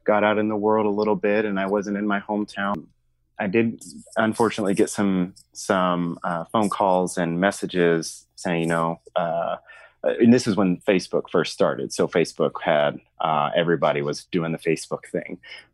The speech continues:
Um, and I got some messages on there saying, you know, "You're living your life wrong," and this, that, and the other. So there were still some, some residual effects from the involvement in church kinda, kinda having their way into my life. But overall,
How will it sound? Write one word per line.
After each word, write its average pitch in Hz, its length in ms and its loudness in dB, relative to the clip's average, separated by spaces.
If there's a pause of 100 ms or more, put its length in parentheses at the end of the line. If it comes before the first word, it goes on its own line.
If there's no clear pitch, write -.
Um, 82 720 0
and 82 340 0
I 80 120 2
got 80 180 0
some 73 400 -8
messages 80 380 -4
on 76 140 -2
there 73 220 -2
saying, 73 220 -8
you 71 60 -6
know, 69 140 -6
"You're 71 200 -2
living 71 220 -4
your 71 120 -8
life 71 320 -2
wrong," 98 480 2
and 78 180 -6
this, - 180 -8
that, 76 200 -4
and 73 80 -14
the 87 80 0
other. 85 260 4
So 95 200 -2
there 107 120 4
were 104 100 4
still 135 360 2
some, 107 540 0 (320)
some 110 220 0
residual 113 760 4
effects - 680 0 (100)
from 92 560 0 (480)
the 87 460 -2
involvement 90 500 0
in 80 100 -4
church 98 500 -2
kinda, 80 380 -2 (500)
kinda 85 160 0
having 90 400 0
their 80 140 0
way 85 160 4
into 80 200 -8
my 82 100 -2
life. 87 260 0
But - 180 -4
overall, 120 760 2